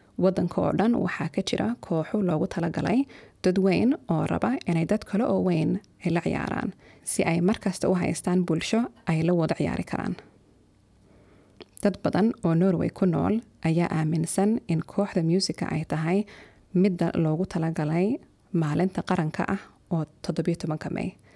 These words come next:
Laakiin kooxahan waxyaalo badan oo kala duwan ayay sameeyaan. Waxaa ka mid ah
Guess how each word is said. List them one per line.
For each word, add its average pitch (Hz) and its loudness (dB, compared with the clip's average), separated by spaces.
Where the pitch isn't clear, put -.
Laakiin 185 2
kooxahan 175 -2
waxyaalo 165 0
badan 175 2
oo 160 0
kala 165 0
duwan 170 2
ayay 160 0
sameeyaan. 156 -4
Waxaa 180 -2
ka - -2
mid 196 4
ah 196 -2